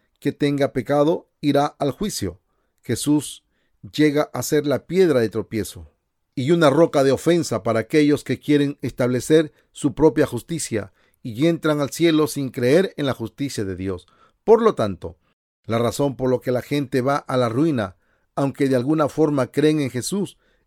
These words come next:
es porque no creen en su justicia. Alguna gente dice que ellos son pecadores, quienes han sido salvados de sus pecados, pero no existe tal cosa.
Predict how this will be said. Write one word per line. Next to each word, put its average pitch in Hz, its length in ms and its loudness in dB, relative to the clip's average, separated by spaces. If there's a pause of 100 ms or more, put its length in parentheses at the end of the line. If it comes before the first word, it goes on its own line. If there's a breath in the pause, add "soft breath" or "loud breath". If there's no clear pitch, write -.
es 151 140 2
porque 131 320 -4
no 131 180 -2
creen 170 340 0 (140)
en 123 120 -2
su 170 200 -4
justicia. 95 580 -10 (240)
Alguna 196 340 2
gente 190 360 0
dice 156 380 -2
que 143 180 4
ellos 151 260 2
son 139 180 -2
pecadores, 139 720 0 (360)
quienes 156 340 2
han 135 120 -2
sido 147 220 0
salvados 143 520 0
de 127 80 0
sus 135 180 -6
pecados, 127 640 -2 (500)
pero 131 240 4
no 139 180 2
existe 175 480 -4
tal 170 200 -2
cosa. 127 420 -6